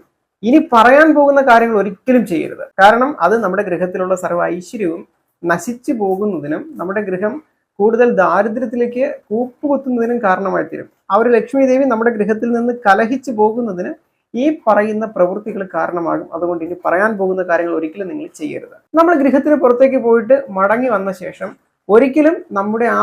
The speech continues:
ഒരു വാതിൽ പടിക്ക് മുന്നിൽ ചെരുപ്പുകൾ ഊരിയിടാൻ പാടില്ല. ചെരുപ്പുകൾ സൂക്ഷിക്കുന്നതിന് നിങ്ങൾ ഒരു സ്റ്റാൻഡ് സൂക്ഷിക്കാം. അത് ആ ഒരു ഗൃഹത്തിന്റെ പ്രധാന വാതിൽ ഭാഗം ഒഴിച്ച് തന്നെ നിങ്ങൾ സൂക്ഷിക്കുക. ഇങ്ങനെ നമ്മൾ നമ്മുടെ ഗൃഹത്തിന്റെ ആ ഒരു പ്രധാന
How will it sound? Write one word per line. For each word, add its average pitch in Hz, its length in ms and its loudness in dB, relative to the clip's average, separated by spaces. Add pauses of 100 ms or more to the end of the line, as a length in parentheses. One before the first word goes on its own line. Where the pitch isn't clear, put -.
ഒരു 220 100 2 (100)
വാതിൽ 208 360 2 (100)
പടിക്ക് 202 420 -6
മുന്നിൽ 185 280 0 (300)
ചെരുപ്പുകൾ 165 500 -8 (100)
ഊരിയിടാൻ 156 380 0 (100)
പാടില്ല. 156 360 2 (260)
ചെരുപ്പുകൾ 240 380 4 (100)
സൂക്ഷിക്കുന്നതിന് 240 640 -4
നിങ്ങൾ 202 220 -4
ഒരു 190 120 -8
സ്റ്റാൻഡ് 185 460 -2
സൂക്ഷിക്കാം. 208 540 -4 (400)
അത് 190 140 0 (520)
ആ - 20 6 (160)
ഒരു 190 120 2 (100)
ഗൃഹത്തിന്റെ 185 640 -2 (340)
പ്രധാന 185 460 0 (120)
വാതിൽ 175 380 0 (140)
ഭാഗം 170 400 0
ഒഴിച്ച് 170 380 -6
തന്നെ 170 240 -2
നിങ്ങൾ 156 180 -4 (240)
സൂക്ഷിക്കുക. 151 560 -10 (200)
ഇങ്ങനെ 330 320 6 (120)
നമ്മൾ 262 260 6 (520)
നമ്മുടെ 226 220 2 (120)
ഗൃഹത്തിന്റെ 220 580 -2
ആ - 0 - (100)
ഒരു 220 180 2
പ്രധാന 202 420 2